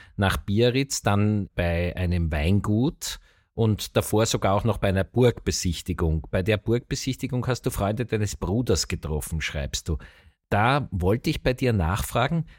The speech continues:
warum eigentlich du der Gastgeber des Hospiz geworden bist und nicht dein Bruder. Christoph, der ja noch dazu Christoph heißt, das würde doch zu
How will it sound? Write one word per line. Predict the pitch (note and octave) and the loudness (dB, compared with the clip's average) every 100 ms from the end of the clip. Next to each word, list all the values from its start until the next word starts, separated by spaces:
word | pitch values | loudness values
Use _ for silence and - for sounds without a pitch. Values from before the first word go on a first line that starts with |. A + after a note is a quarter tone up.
| - | -14
warum | - A2 B2+ | -2 0 0
eigentlich | A#2 A#2+ - A#2+ - - - | 0 -2 0 -4 -4 -14 -2
du | A#2+ F3 F#3 - - | 0 0 -2 -4 0
der | G#2+ F#2+ F2 - | 4 4 2 -4
Gastgeber | - E2 - - G2 E2+ | -2 -2 -2 -2 0 0
des | E2 E2+ - | -2 -4 -2
Hospiz | F2+ - - D#2+ - - | -2 -2 -2 -4 -2 -2
geworden | D#2 E2+ E2 | 0 0 0
bist | D#2+ F2+ - | -2 -4 -2
und | F#2 F#2 | 0 2
nicht | A2 - | 0 -2
dein | F#2 E2+ | -4 -2
Bruder. | E2+ B2+ C#2 D2 - _ _ _ _ _ _ _ | -4 -4 -2 -4 -4 _ _ _ _ _ _ _
Christoph, | - A2 - E2+ D#2 | 0 0 2 0 2
der | G#2 | 4
ja | F#2 | 6
noch | G2+ - | 4 2
dazu | B2+ - A#2 | 2 2 2
Christoph | - B2+ F#3 - A#2+ - | 4 4 4 4 2 4
heißt, | G#2 F#2 F2+ - | 2 4 2 0
das | G2 G#2+ | 0 2
würde | A2 A2+ | 2 2
doch | G#2+ | 0
zu | - | -2